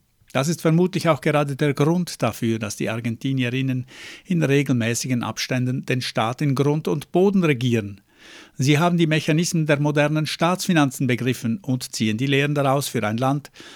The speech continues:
das auf absehbare Zeit keine Chance hat, ein ordentlicher Player auf dem Markt der Nation zu werden. Ich lese, dass die argentinische Zentralbank mit dem neuen Abkommen in diesem Jahr die Geldmenge nur noch um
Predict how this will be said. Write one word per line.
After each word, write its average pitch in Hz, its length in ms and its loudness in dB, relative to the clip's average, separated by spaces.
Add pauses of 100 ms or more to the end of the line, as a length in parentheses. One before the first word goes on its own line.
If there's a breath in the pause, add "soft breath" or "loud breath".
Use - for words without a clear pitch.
(120 loud breath)
das 180 200 0
auf 165 140 -2
absehbare 131 640 0
Zeit 117 360 -4
keine 135 280 0
Chance 117 420 -4
hat, 117 220 -6
ein 117 200 -4
ordentlicher 123 640 -6
Player 113 440 -4
auf - 140 -8
dem 131 160 -4
Markt - 420 -10
der 127 80 -4
Nation 113 480 -4
zu 160 160 -4
werden. 120 360 -2 (1800 loud breath)
Ich 160 220 2
lese, 185 640 4
dass 143 220 -2
die 151 140 0
argentinische 156 720 2
Zentralbank 135 840 -2
mit 127 160 -2
dem 131 100 0
neuen 139 240 0
Abkommen 156 560 -2
in 147 220 -2
diesem 165 280 0
Jahr 147 260 0
die 139 140 -2
Geldmenge 143 540 0
nur 147 240 0
noch 131 240 0
um 131 240 0